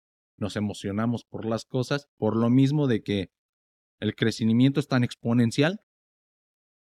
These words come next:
que s-, sí nos acostumbramos a verlo, pero ya ni siquiera le tomamos la importancia, no, o sea, la gente no está dándose cuenta realmente de lo que está pasando. Por eso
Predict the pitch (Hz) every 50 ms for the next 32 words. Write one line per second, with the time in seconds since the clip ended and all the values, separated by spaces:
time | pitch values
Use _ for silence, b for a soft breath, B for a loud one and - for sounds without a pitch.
0 | _ _ - - 131 131 131 131 _ _ - 131 - _ _ - - - _ _
1 | _ - - 190 190 196 196 202 175 175 143 - - - 135 120 - - 131 127
2 | 131 139 147 160 165 156 - 127 117 113 127 139 147 151 175 196 247 262 - _
3 | _ _ _ _ _ _ _ - 117 113 113 113 110 113 113 113 113 113 113 113
4 | 113 113 113 - - 127 117 135 143 160 139 - - - 147 143 139 117 - 120
5 | 120 131 139 147 143 131 - 107 104 101 101 101 - - 107 - - 127 131 139
6 | 143 147 139 139 139 139 131 - 120 - 151 147 143 131 139 151 139 - 139 143
7 | 139 - - 143 143 143 - _ _ _ _ _ _ _ _ _ _ _ - 117
8 | 127 143 143 131 - 95 - 123 127 131 - 127 117 127 127 123 117 110 110 113
9 | 120 131 139 135 147 131 113 107 104 104 - - - - 113 - - 110 - 120
10 | 120 120 120 107 - _ _ _ _ _ _ _ _ _ _ _ _ _ _ _
11 | _ _ _ _ _ - 87 95 - - 101 101 101 - - 139 143 135